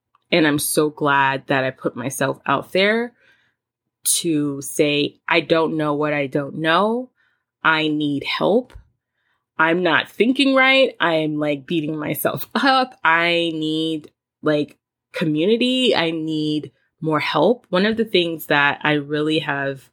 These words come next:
just so much appreciated is the permission we give ourselves to ask for help and not shaming, and not shaming ourselves for it helps us to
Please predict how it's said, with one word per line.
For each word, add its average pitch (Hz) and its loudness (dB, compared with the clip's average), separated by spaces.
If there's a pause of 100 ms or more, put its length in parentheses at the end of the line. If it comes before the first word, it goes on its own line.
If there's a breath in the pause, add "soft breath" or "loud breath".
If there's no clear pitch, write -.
just - 0
so 156 2
much 143 -2
appreciated 151 0
is 143 -2 (920)
the 170 6
permission 160 0
we 180 -2
give 151 0
ourselves 139 -2 (100)
to 147 0
ask 139 0
for 139 -4
help 185 0 (760)
and 156 0
not 147 -2
shaming, 165 0 (380)
and 160 4
not 151 0
shaming 151 0
ourselves 233 -2
for 247 0
it 269 -2 (960)
helps - -2
us 147 0
to 147 0